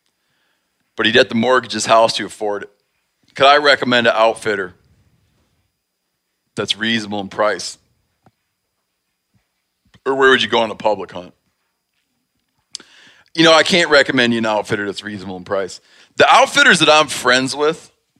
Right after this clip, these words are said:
the handful of outfitters that I'm friends with, and the handful of outfitters that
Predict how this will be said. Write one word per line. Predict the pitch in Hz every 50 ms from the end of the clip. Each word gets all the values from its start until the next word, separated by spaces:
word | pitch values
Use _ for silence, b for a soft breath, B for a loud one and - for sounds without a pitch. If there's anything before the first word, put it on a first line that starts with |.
| _ _ _ _ _ _ _ _ _
the | - 113
handful | - - - 143 139 139 139 143 147 147 135 - 151 143 135
of | 127 120
outfitters | 117 117 123 113 - - 127 120 123 117
that | 117 107
I'm | 110 110 113 104
friends | - 117 113 113 113 110 110
with, | 123 120 -
and | 113 110
the | 107
handful | 107 110 113 117 117 113 127 127 117
of | 107
outfitters | 107 113 113 110 - - 120 110 113 117 113 107 107
that | 107 104 104 92